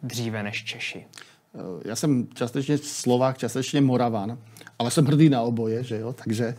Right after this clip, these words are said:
Speaker 2: <laughs> to není problém. Eh, byla to náhoda. Eh, byli tam tři silní kandidáti. Jeden byl, eh,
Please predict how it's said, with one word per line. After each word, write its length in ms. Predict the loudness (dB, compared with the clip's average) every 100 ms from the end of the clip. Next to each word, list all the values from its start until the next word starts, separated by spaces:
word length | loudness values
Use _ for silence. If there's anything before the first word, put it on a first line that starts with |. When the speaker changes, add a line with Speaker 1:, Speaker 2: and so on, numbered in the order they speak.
| -2
Speaker 2:
<laughs> 120 | -2
to 100 | -4
není 200 | -2 -2
problém. 420 | -2 -4 -4 -6
Eh, 600 | -10 -18 -12 -4 0 2
byla 200 | 4 4
to 100 | 4
náhoda. 440 | 2 2 0 -2 -6 -16 _ _ -20 -20 -8
Eh, 100 | 0
byli 200 | 4 4
tam 200 | 4 2
tři 200 | 4 2
silní 340 | 4 4 4
kandidáti. 760 | 4 2 2 0 -4 -6 -6 -8 -16 -20 -14 -2
Jeden 400 | 2 4 6 6
byl, 500 | 4 4 4 0 -2 -10 _ _ _ _ _ _ _ _ _ _ -10
eh, 380 | -8 -8 -10